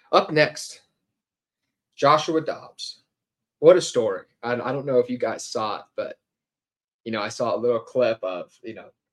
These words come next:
the Vikings head coach having a moment in the locker room before Joshua Dobbs got there, telling the guys, "We need to be giving this guy a big, you know,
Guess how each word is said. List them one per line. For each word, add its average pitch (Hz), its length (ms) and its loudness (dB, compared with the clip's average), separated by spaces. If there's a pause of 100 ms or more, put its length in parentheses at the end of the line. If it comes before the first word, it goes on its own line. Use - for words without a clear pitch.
(200)
the 113 80 -20
Vikings 123 480 -2
head 123 200 0
coach 113 280 -4
having 120 240 -6
a 120 40 -6
moment 117 280 -4
in - 40 -8
the 110 60 -4
locker 110 260 -6
room 113 180 -4
before 110 280 -2
Joshua 107 460 -4
Dobbs 101 340 -6
got 98 260 -6
there, 101 200 0
telling 120 340 2
the 117 80 -6
guys, 110 300 -2
"We 135 100 -2
need 131 140 0
to 117 80 -6
be 120 80 -2
giving 123 240 0
this 117 160 -6
guy 113 180 0
a 110 80 -4
big, 120 260 -4
you 117 60 -8
know, 110 220 -6